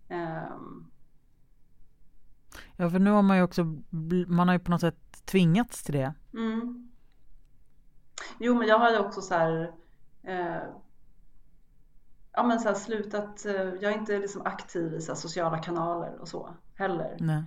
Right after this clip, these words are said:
Speaker 1: Och jag, och det var egentligen mest ett på test. Så här, vad händer med mig? Jag, jag pa-, jag orkar typ inte längre, för att jag bara känner så här stark frustration,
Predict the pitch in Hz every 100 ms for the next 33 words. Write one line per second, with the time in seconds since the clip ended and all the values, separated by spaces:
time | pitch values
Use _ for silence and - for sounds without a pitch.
0 | - - 208 - - - - - - 190
1 | 220 262 302 - 185 165 156 170 - -
2 | 160 156 - - - - - - - -
3 | - - - - - - - - - -
4 | - 202 233 226 208 185 180 165 165 -
5 | - - - - - 190 185 170 160 165
6 | 185 180 208 - 220 196 240 170 - 254
7 | 120 135 139 - 143 - 165 175 170 -
8 | 180 180 165 160 160 - 165 156 - 165
9 | - 165 311 208 - -